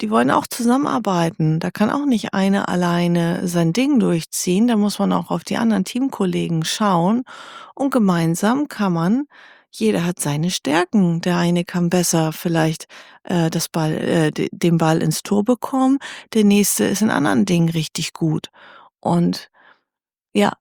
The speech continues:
deswegen ist es immer gut und wichtig, im Team zusammenzuarbeiten, weil in der Gemeinschaft, im Team kann man sich noch besser, noch weiterentwickeln und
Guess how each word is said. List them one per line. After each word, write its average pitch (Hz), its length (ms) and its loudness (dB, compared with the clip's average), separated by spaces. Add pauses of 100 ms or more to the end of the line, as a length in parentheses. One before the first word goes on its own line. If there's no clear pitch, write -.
(100)
deswegen 226 400 0
ist 220 160 -2
es 220 160 -6
immer 185 240 0
gut 233 320 -4
und 180 180 0
wichtig, 196 440 -4
im 185 120 -4
Team 208 320 0
zusammenzuarbeiten, 190 1080 0
weil 175 340 2
in 254 220 2
der 269 160 0
Gemeinschaft, 196 760 0
im 208 240 2
Team 202 360 0
kann 190 180 -2
man 180 160 4
sich 175 260 -6
noch 240 300 0
besser, 196 440 0
noch 180 280 0
weiterentwickeln 185 920 0 (640)
und 180 420 0